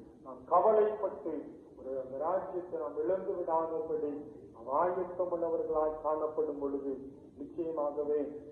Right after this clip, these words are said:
ஆண்டவராகிய இயேசு கிறிஸ்து இந்த உலகத்திற்கு வரும் பொழுது, பரலோக ராஜ்யத்திற்கு தம்முடைய பிள்ளைகளை அழைத்து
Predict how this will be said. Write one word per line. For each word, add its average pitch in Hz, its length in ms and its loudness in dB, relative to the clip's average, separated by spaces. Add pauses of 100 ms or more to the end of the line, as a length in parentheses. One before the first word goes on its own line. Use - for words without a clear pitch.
(140)
ஆண்டவராகிய 156 560 2
இயேசு 180 400 0
கிறிஸ்து 185 420 -2 (540)
இந்த 127 140 -4
உலகத்திற்கு 190 680 4
வரும் 220 300 6
பொழுது, 170 380 0 (500)
பரலோக 170 400 2
ராஜ்யத்திற்கு - 800 2
தம்முடைய 165 340 -2
பிள்ளைகளை 180 460 2 (420)
அழைத்து 220 400 2